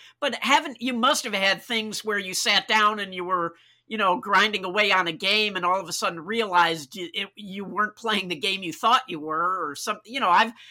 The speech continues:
I've sat down at a blackjack table and, uh,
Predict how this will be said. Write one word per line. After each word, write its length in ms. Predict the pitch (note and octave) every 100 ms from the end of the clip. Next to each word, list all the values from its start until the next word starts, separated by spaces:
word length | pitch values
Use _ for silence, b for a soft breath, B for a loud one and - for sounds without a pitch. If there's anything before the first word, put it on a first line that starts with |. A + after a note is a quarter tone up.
| B -
I've 200 | A3+ G3+
sat 300 | - A3 -
down 320 | A3 A3 G#3+
at 160 | F#3+ -
a 460 | G#3 F#3 F3 E3+ E3 _ _ _ _
blackjack 540 | G#3+ A#3 A#3+ G3+ E3+
table 520 | G3+ F3+ F3 F#3 G3 G3+
and, 480 | F#3+ F3+ F3 F3 E3 -
uh, 340 | - F3+ E3+